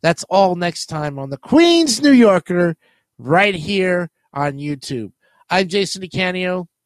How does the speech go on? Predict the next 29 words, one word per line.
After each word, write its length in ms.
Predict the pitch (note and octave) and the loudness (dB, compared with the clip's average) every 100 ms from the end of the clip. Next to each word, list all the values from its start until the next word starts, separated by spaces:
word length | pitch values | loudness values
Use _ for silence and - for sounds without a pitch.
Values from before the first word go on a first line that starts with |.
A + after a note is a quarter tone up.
| - | -2
thanking 340 | F#3 G3 F#3+ | 0 0 -4
you 140 | F#3 F3 | -4 -4
once 280 | F3+ D#3+ | -4 -6
again 340 | E3+ E3 D#3+ D#3+ | -10 -8 -8 -8
for 240 | - D3 | -12 -10
all 440 | - G3 F#3+ F#3+ F#3 | 0 4 6 4 2
your 200 | E3 D#3 | -2 -8
continued 540 | - D3 G3+ G3 F3+ | -10 -8 -6 -6 -6
support 540 | - D3+ - G3 G3+ _ - - | -6 -6 0 2 0 _ -20 -8
as 300 | D3+ F3 C#3+ | -2 -2 0
we 100 | F3+ | -4
get 300 | D#3+ F#3+ G#3 | 0 -2 -2
to 160 | - F#3 | -4 -4
one 300 | F3 F#3 G3 | -2 -2 -2
thousand 460 | F#3+ G3 F#3 E3+ E3+ | 0 0 0 -2 -8
subscribers 880 | E3 D3+ - F#3+ F#3+ G3 G#3 - - _ _ - | -10 -8 0 2 2 0 -2 -4 -12 _ _ -6
and, 280 | E3+ F#3 F#3+ | -2 0 0
of 120 | D#3+ | -4
course, 300 | - G3+ F3+ | 0 0 0
to 120 | - | -6
ten 320 | E3+ - F#3+ F3 | -10 -6 -6 -4
thousand 480 | F#3 F#3 D#3+ D#3+ | -2 -2 -4 -10
views. 320 | D3+ F#3 C#3+ C#3+ | -4 -4 -4 -6
We're 80 | |
only 140 | C#3+ C#3+ | -8 -8
twenty-five 520 | - E3 E3 F3 F3 | -4 -4 -2 -4 -4
hundred 260 | E3+ F3+ E3 | -6 -8 -8
views 280 | F3+ E3+ | -8 -6
away 400 | F3+ F3+ E3 C#3+ | -4 -4 -4 -6